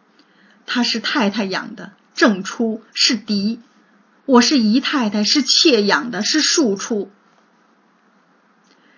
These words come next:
这些比较一出来，自信心全无，特别是当众说出了这些，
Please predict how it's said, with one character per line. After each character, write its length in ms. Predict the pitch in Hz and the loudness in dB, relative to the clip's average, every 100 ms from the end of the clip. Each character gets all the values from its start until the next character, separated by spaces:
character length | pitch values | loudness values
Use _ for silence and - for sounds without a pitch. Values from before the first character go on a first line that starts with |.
| _ | _
这 200 | - 240 | 0 0
些 220 | 196 226 | 2 0
比 300 | 214 196 202 | 0 0 -2
较 220 | 220 175 | 0 -2
一 160 | 202 196 | -4 -6
出 280 | 190 - 175 | -6 -8 -8
来， 200 | 165 - _ _ _ _ _ | -10 -16 _ _ _ _ _
自 260 | - 311 220 | -6 0 0
信 260 | - 208 | 2 0
心 340 | 175 - 226 220 | 0 0 2 2
全 480 | - - 202 185 | -2 -2 -2 -2
无， 260 | 220 151 - - _ _ _ _ _ _ _ - | -4 -6 -12 -16 _ _ _ _ _ _ _ -4
特 280 | - 262 | 2 2
别 220 | 202 175 190 | 2 -2 -4
是 280 | - 180 - _ _ _ | -4 -6 -10 _ _ _
当 280 | 339 294 302 | 6 8 8
众 220 | 302 190 | 4 2
说 300 | 185 - 226 | 2 2 2
出 200 | - 208 | 2 0
了 100 | 202 | 0
这 200 | 202 170 | -2 -4
些， 360 | - 185 151 | -6 -10 -10